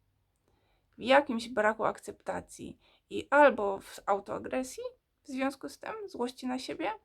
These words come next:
albo w projektowaniu tej złości, którą mamy, na zewnątrz. Wtedy nie cierpisz. Wtedy inni są źli. Pozornie nie cierpisz, bo tak naprawdę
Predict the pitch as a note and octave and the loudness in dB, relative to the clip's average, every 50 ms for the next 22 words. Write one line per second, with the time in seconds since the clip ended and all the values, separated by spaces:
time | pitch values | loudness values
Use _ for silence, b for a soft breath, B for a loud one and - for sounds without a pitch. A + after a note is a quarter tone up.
0 | _ _ _ _ _ - - E4 A4 A4+ D4+ A#3 D4+ D#4+ - - C4 B3+ C4 A#3+ | _ _ _ _ _ 0 4 4 6 6 4 2 2 0 0 -4 -2 0 2 2
1 | A#3 A#3 - - A3+ G#3+ B3 B3+ C4 D4+ D4+ A#3+ B3 B3+ - D4+ - _ _ - | 2 0 -2 -10 -10 -4 4 6 6 6 6 4 2 0 -2 -6 -12 _ _ -8
2 | A3 A3+ A3 G#3+ G3+ G3+ G#3 A#3 A3+ - - - - - - F#3+ G3 G3+ G3+ G3+ | -6 -6 -4 0 2 2 2 2 0 -6 -14 -16 -16 -12 -6 -4 -4 -2 -2 -2
3 | F#3+ F#3+ A3 - D#4 G4 - _ _ _ - D#4 F#4+ A4 A#4 A#4+ A4 F4 C4 A#3 | -2 0 0 0 0 0 -2 _ _ _ -2 0 0 4 6 8 8 8 6 4
4 | A3 G#3+ A3 A3+ A#3 - - - _ _ _ _ _ _ _ _ _ _ _ _ | 2 0 -2 -6 -10 -12 -16 -20 _ _ _ _ _ _ _ _ _ _ _ _
5 | _ _ _ _ _ _ _ _ - - C4 B3+ D4 D4 C4 A#3 A#3 - - - | _ _ _ _ _ _ _ _ -6 -6 -4 0 2 2 2 2 -2 -6 -6 -6
6 | - - _ - G3 A3 - - - _ _ _ _ _ _ _ _ _ _ _ | -6 -8 _ -14 -14 -14 -14 -16 -20 _ _ _ _ _ _ _ _ _ _ _
7 | _ _ _ _ _ _ _ _ _ _ _ _ _ _ - F#3+ G3+ - - A#3+ | _ _ _ _ _ _ _ _ _ _ _ _ _ _ -8 -8 -6 -4 -2 0
8 | B3+ B3+ A#3+ B3 A#3 - - - - G#3+ A3 A#3 G#3 G#3 G#3+ G#3 A3 A3+ - _ | 0 0 0 0 -6 -8 -12 -10 -10 -10 -10 -10 -12 -10 -10 -10 -10 -12 -14 _
9 | _ _ _ _ _ _ b b b b b b b b _ _ _ _ _ _ | _ _ _ _ _ _ b b b b b b b b _ _ _ _ _ _
10 | _ _ _ _ _ _ _ _ _ - G3+ G3 G#3 G3 G3+ G3+ - F3+ F#3 F#3 | _ _ _ _ _ _ _ _ _ -8 -2 4 4 4 4 4 0 -4 -4 -4
11 | F#3 - - G3 - - - - G3 - G3 - F#3+ F#3+ F#3+ F#3+ - G3 G3+ G3+ | -8 -8 -10 -12 -12 -12 -12 -14 -14 -14 -8 -8 -8 -6 -6 -8 -6 -8 -10 -6
12 | - A3 G#3+ A3 A3 A#3 F#3 F#3+ - - D#4 | 0 2 2 2 2 2 2 2 2 2 0